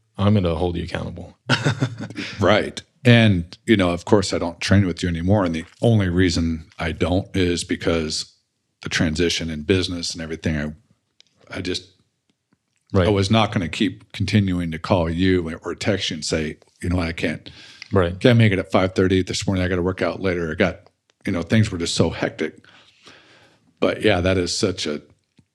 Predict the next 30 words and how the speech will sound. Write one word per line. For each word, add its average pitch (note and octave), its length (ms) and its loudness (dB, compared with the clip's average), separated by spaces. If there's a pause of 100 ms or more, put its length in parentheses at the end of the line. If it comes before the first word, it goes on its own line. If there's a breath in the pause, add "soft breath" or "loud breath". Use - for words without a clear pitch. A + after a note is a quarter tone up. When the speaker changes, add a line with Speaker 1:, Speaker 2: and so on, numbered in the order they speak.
(240)
Speaker 2:
I G#2+ 120 4
never G#2 220 2
thought F#2+ 300 0
of F2+ 100 -4
it F2 240 -4 (1000)
as D#2 540 -6 (220)
a - 60 -10
task. D2+ 520 -2 (100)
It - 40 -12
was E2+ 180 -6
like, - 340 -8 (180)
it's - 120 -10
so C3 140 4
motivating E2+ 600 0
to D2+ 60 -6
have E2 200 -4
somebody E2 480 -2 (720)
like, - 220 -12
"I, - 60 -16 (800)
I A#2+ 40 -6
gotta A2 160 2
go F2+ 100 0
work F2 260 -2
hard F2+ 200 -2
for D2 120 -6
him." F#2 260 0 (340)
Speaker 1:
Right. F#2 180 2
Speaker 2:
It's E2+ 100 0
always F2+ 260 4
motivating. E2+ 680 -2